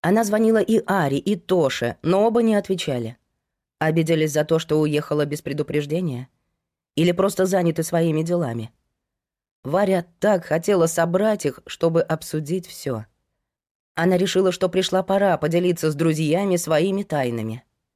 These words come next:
Хотя бы частью. Нашла пути к отступлению она. А там как пойдет. Она подъехала к дому в одиннадцать вечера. Получается, в дороге было дольше, чем в гостях.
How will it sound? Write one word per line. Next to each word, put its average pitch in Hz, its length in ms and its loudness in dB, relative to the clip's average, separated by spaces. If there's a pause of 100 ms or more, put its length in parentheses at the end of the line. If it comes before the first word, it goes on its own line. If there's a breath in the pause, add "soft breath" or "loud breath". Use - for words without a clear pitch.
(460)
Хотя 143 300 -2
бы 196 140 -2
частью. 135 680 -2 (440)
Нашла 165 440 -2
пути 190 280 -2
к - 80 -4
отступлению 185 800 -2
она. 131 380 -4 (800)
А 208 140 0
там 254 280 0
как 143 220 -2
пойдет. 120 560 -4 (1160)
Она 202 200 0
подъехала 220 500 0
к 175 100 -4
дому 226 280 2
в 185 60 0
одиннадцать 180 520 -2
вечера. 139 440 -6 (580)
Получается, 185 600 2
в 180 60 -8
дороге 180 380 2
было 165 240 2
дольше, 175 400 -2
чем 160 240 -4
в 151 40 -8
гостях. 131 520 -10